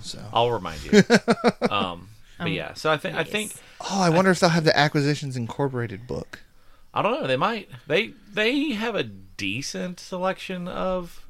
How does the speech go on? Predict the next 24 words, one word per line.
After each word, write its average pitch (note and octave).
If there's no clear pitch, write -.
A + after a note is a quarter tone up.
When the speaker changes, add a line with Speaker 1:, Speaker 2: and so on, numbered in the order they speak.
Speaker 2:
D F3
and F3
D F3+
stuff. F#3
Um, F2
so C#2+
I -
don't C#3+
know. -
We'll E3+
see. D3+
All A#2+
right. G2+
So F#3
did D3
y'all A3
know A#3
that F#3
Jim C#3+
Beam C3+
listens A#2+
to C#3
our C3+
podcast? D#3+